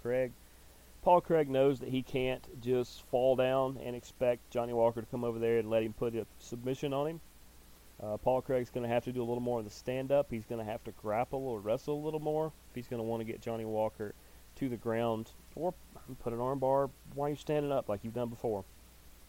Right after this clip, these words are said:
But, uh, Johnny Walker always has so much promise that he's gonna be this, uh, great standout fighter, and then he hits a couple speed bumps and gets knocked down. It's just every time he gets kinda close,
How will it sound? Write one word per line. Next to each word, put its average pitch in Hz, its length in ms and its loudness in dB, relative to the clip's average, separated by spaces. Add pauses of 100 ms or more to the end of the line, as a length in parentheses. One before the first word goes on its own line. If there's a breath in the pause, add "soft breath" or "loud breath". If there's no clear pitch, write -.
(840)
But, 107 320 2 (200)
uh, 107 380 0
Johnny 160 280 2
Walker 156 480 2 (3000)
always 165 280 2
has 147 160 4
so 151 160 2
much 139 280 0
promise 123 400 2
that 123 100 -4
he's 110 140 -2
gonna 123 180 -4
be 117 320 -2
this, 107 560 -6
uh, 107 220 -2 (160)
great 139 320 -2 (120)
standout 120 580 -2
fighter, 113 520 0
and 110 260 -4
then 127 240 -2
he 120 60 -4
hits 123 280 -8
a 113 40 -12
couple 120 260 -6
speed 113 360 -8
bumps 113 260 -4
and 110 60 -12
gets 104 160 -12
knocked 110 240 -6
down. 107 200 -6
It's 104 140 -10
just - 140 -10
every 139 180 -4
time 131 180 -6
he 120 60 -6
gets 120 220 -6
kinda 131 240 -2
close, 131 320 0